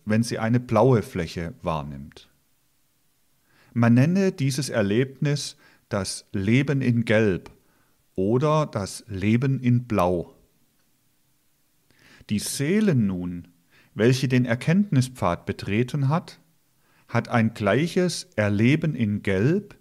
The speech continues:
gegenüber den aktiven Seelenerlebnissen anderer Wesen. Ein Erleben in Blau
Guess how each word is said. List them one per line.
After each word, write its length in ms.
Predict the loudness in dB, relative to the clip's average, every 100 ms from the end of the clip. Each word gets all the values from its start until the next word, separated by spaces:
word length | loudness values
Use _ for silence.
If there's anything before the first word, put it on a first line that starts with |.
| _ _ _ _ _ 0
gegenüber 680 | 2 2 0 -2 0 0 0
den 240 | -2 0
aktiven 800 | -4 -4 -14 -6 -4 -4 -2 -4
Seelenerlebnissen 1200 | 0 0 2 0 -2 0 0 -2 0 0 0 -4
anderer 500 | -2 0 4 4 4
Wesen. 500 | 4 2 2 -4 -10 _ _ _ _ _ _ _ _ _ _ _ _ _ _ _ _
Ein 160 | -2 2
Erleben 480 | 4 6 4 2 0
in 240 | 0 0
Blau 720 | -2 0 2 0 0 -4 -8